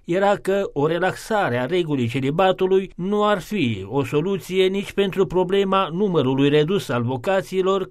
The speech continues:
care este depus în legătură mai curând cu alte cauze, începând de la cultura secularizată modernă, cum demonstrează experiența și a altor confesiuni creștine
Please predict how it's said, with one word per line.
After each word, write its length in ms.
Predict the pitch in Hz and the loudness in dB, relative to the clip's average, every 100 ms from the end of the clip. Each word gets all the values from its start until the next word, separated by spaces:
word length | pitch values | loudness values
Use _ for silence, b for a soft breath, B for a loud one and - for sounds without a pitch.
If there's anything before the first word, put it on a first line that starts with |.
| - | -4
care 240 | 190 190 | -2 2
este 340 | 208 220 - 143 | 4 4 4 -2
depus 440 | 139 143 202 - | 0 0 -2 0
în 120 | 165 | 0
legătură 460 | 175 165 190 196 180 | 0 2 2 4 2
mai 160 | 156 | 2
curând 440 | 151 165 196 202 196 | 0 0 0 0 -4
cu 160 | 202 202 | -6 0
alte 360 | 202 208 202 | 2 2 0
cauze, 520 | 196 156 139 120 120 127 | -2 0 2 2 2 0
începând 540 | 131 160 160 190 175 | -2 -4 -4 -4 -2
de 80 | 170 | 0
la 120 | 175 | 0
cultura 460 | 165 175 196 185 131 | 0 0 0 0 0
secularizată 800 | 120 127 139 151 156 156 180 - | -2 -2 2 2 2 2 2 2
modernă, 680 | 120 123 185 180 180 185 185 | 0 0 0 0 -2 -2 -2
cum 300 | - 175 151 | -2 -2 0
demonstrează 1000 | 123 117 123 - 190 185 156 185 190 175 | 2 2 0 -2 0 2 0 -2 -2 -2
experiența 880 | 175 170 190 190 202 196 170 196 190 | -4 -2 -4 -2 0 -2 -2 -2 -2
și 180 | - | -2
a 120 | 202 175 | -2 0
altor 440 | 160 143 135 160 | 2 2 0 -2
confesiuni 580 | - 156 143 160 185 160 | 0 0 0 0 0 0
creștine 640 | 123 120 117 202 190 190 | -2 -4 -6 -6 -2 -2